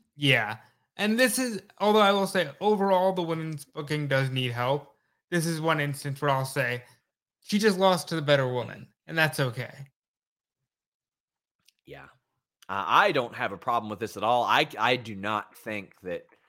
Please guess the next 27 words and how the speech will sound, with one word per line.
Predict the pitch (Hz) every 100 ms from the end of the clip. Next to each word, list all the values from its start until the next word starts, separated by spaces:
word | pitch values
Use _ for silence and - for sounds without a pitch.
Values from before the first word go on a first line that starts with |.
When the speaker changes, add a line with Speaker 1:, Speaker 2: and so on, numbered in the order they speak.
| _ _ _ _ _ _ _ _ _ _ _ _ _ -
Speaker 2:
they | 92 104 107
made | 101 87
her | 101
look | 95 95 104
like | 92 85
a |
joke | 76 92 95 90 _ _ -
at, | 76 - _ - 82
whatsoever. | 85 170 - - 92 80 123 92 - -
Like, | 80 76 92
I'm, | 127 127 98 - _ _ _
I'm | 127 175
a |
bit | 139 135 - -
flabbergasted | 135 123 120 113 107 107 101
by | 90 90
that. | 104 87
Like, | 90
there's | 123 135 120
plenty | - - 120 113 101
to |
criticize | 92 110 107 - 117 113 113
about | 101 95 98 90
the | 101
A | 104
E | 107
W, | 101 101 101 101